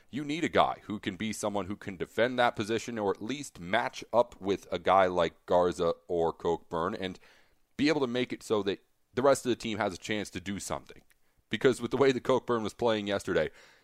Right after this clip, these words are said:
Minnesota did not have much of a chance, even if they were playing pretty well, and they didn't. But you lose Liam Robbins so early into the game. He ends up playing sixteen minutes total. And he scores ten points. He was still Liam Robbins. His play is never the problem.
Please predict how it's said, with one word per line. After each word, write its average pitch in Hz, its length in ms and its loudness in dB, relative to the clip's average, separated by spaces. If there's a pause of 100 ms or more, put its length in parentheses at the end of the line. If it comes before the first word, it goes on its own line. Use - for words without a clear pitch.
(340)
Minnesota 123 420 2
did 107 140 -2
not 101 240 2
have 82 240 4
much 87 200 0
of 82 80 -4
a 82 40 -4
chance, 82 360 -4
even 151 180 -2
if 127 120 -4
they 110 100 0
were 98 180 2
playing 87 320 -4
pretty 90 240 -2
well, 76 360 -2 (160)
and 104 120 -2
they 98 80 4
didn't. 92 280 -2 (760)
But 120 120 0
you 123 100 2
lose 131 300 -4
Liam 135 300 -4
Robbins 107 380 2
so 135 340 -2
early 117 320 2
into 98 200 -6
the 85 80 -6
game. 82 260 -4
He 113 120 -4
ends 127 160 -2
up - 120 -2
playing 113 300 -4
sixteen 127 680 -8
minutes 107 440 -8
total. 95 400 0 (1120)
And 117 80 -2
he 131 60 0
scores 175 360 0
ten 151 260 -2
points. 147 400 -4
He 180 60 -4
was 143 120 -6
still 151 320 -2
Liam 147 200 -4
Robbins. 123 420 4
His 120 120 -2
play 160 300 2
is 139 140 -2
never 131 200 0
the - 80 0
problem. 127 420 4